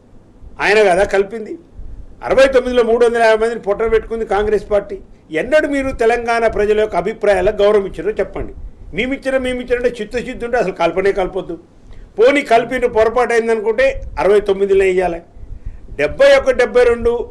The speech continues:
పార్లమెంట్ ఎన్నికల్లో పద్నాలుగు సీట్లు ఉంటే పదకొండు సీట్లు టీపీఎస్ గెలిచి తెలంగాణ ప్రజలు తమ అభిప్రాయాన్ని, తమ నిరసనని తెలియజేసినారు.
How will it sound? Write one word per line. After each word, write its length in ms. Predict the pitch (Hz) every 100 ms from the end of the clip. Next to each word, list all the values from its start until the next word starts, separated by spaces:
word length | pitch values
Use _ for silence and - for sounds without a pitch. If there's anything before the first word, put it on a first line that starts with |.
| -
పార్లమెంట్ 480 | 156 196 247 247 240
ఎన్నికల్లో 380 | 214 220 175 220
పద్నాలుగు 600 | 214 160 160 254 254 247
సీట్లు 380 | 220 233 220 214
ఉంటే 240 | 175 165
పదకొండు 640 | 180 160 170 226 254 247
సీట్లు 320 | 214 226 233
టీపీఎస్ 500 | 220 208 202 226 214
గెలిచి 480 | 170 185 175 - 139 - - - -
తెలంగాణ 380 | 180 247 247
ప్రజలు 340 | 233 220 202 220
తమ 260 | 214 185
అభిప్రాయాన్ని, 600 | 175 170 208 202 202 190
తమ 200 | 214 170
నిరసనని 420 | 156 170 175 196 190
తెలియజేసినారు. 640 | 156 147 135 131 - 117